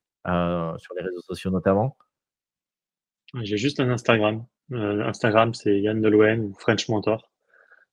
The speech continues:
Speaker 2: Et c'est là où, euh, je suis actif en story, mais je suis pas en grand présent sur les réseaux sociaux. Je suis encore, euh, encore un petit peu, euh,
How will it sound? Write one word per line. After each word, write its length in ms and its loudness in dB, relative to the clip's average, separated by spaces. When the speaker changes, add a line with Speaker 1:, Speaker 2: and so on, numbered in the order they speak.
Speaker 2:
Et 60 -2
c'est 160 2
là 240 6
où, 240 2
euh, 300 0
je 80 -18
suis 100 -2
actif 300 -4
en 40 -2
story, 380 4
mais 80 0
je 80 -6
suis 140 -10
pas 80 2
en 200 2
grand 360 2
présent 340 0
sur 160 0
les 80 4
réseaux 220 2
sociaux. 520 -2
Je 80 -16
suis 100 -4
encore, 320 4
euh, 220 2
encore 240 2
un 80 0
petit 160 -6
peu, 140 0
euh, 360 4